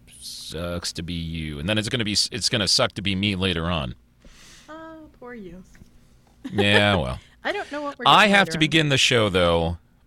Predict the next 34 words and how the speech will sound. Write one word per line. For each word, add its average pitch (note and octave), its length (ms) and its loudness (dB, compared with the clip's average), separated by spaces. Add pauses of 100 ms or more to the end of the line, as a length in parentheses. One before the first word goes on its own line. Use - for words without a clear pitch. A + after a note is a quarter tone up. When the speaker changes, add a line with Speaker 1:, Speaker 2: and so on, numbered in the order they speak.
(160)
Speaker 1:
with G2+ 580 4
a, F2+ 280 0
a G2 80 0
series C#3+ 440 2
of F#2+ 80 0
special G2 420 0
shout-outs, C#2+ 640 0
though. G1+ 220 -12 (920)
I C#3 140 8
ran F3+ 260 6
into F#3 180 4
most D#3 280 6
of C#3+ 80 2
our C#3+ 140 8
listeners A2 560 4
<laughs> - 0 -
today. D3 540 2 (420)
Speaker 2:
Wow, C4+ 480 2
aren't D4 220 -4
you G4+ 200 -4
the F4 160 -4
lucky B3 320 -2
one? G3+ 280 -6
I G#3 140 -6
don't D#4 220 -8 (240)
get A#3+ 220 -8
to A#3 100 -12
run A3+ 200 -4
into G#3+ 180 -2
anybody. A#3 560 -4 (880)
Speaker 1:
Now, A#2 640 6
uh, G#2 240 4 (160)
now, G2+ 420 4
honestly, G2 680 2